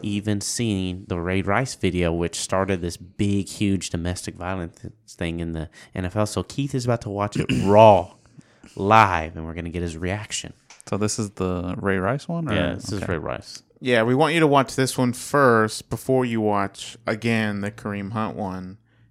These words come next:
Speaker 3: and then we can kind of compare.
Speaker 1: Yeah.
Speaker 2: Okay.
Speaker 1: There we go.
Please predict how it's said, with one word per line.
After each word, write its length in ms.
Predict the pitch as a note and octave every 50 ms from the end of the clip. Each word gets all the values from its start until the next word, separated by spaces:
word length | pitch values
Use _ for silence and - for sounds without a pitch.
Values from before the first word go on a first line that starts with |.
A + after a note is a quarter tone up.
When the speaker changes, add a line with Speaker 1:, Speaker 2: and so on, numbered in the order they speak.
| _ -
Speaker 3:
and 140 | G2 F#2+
then 120 | F#2+ F#2 F#2+
we 120 | G2 G2+
can 180 | G2 - G2+ F#2+
kind 200 | - F#2+ F2+ F#2
of 120 | F2+ -
compare. 760 | - - E2+ - - - - F#2+ F2 D#2 D2 B1+ - - - _ _ - -
Speaker 1:
Yeah. 180 | - - - - - _ -
Speaker 2:
Okay. 200 | F#2+ - - - - G2+ _ _ _ _ _ _ _ _ _ _ _ _ _ _ _ _ _
Speaker 1:
There 120 | - F#2 F2
we 60 | D2
go. 140 | - -